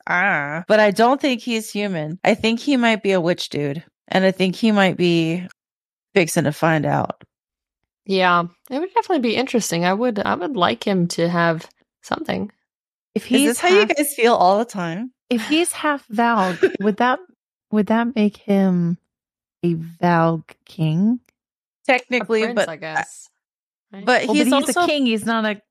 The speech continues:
Speaker 3: prince.
Speaker 2: But in, yeah.
Speaker 1: Mm, a princey king? Prince, he's
Speaker 2: Yeah,
Speaker 1: a
Speaker 2: yeah.
Speaker 1: princely king.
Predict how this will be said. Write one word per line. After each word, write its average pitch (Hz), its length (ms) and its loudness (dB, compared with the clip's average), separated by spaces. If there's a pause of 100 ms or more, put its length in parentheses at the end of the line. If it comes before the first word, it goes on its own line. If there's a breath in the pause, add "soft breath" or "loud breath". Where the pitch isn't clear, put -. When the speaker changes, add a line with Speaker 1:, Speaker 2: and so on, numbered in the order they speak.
Speaker 3:
prince. 190 560 -6 (680)
Speaker 2:
But 196 300 -8 (120)
in, 190 400 -12
yeah. 214 380 -10 (720)
Speaker 1:
Mm, 208 680 -12 (180)
a 185 100 -2
princey 233 460 -2
king? 254 480 -2 (160)
Prince, 247 280 0 (320 loud breath)
he's 302 220 4
Speaker 2:
Yeah, 302 60 6
Speaker 1:
a - 40 -6
Speaker 2:
yeah. - 80 -6
Speaker 1:
princely 226 380 2
king. 170 480 0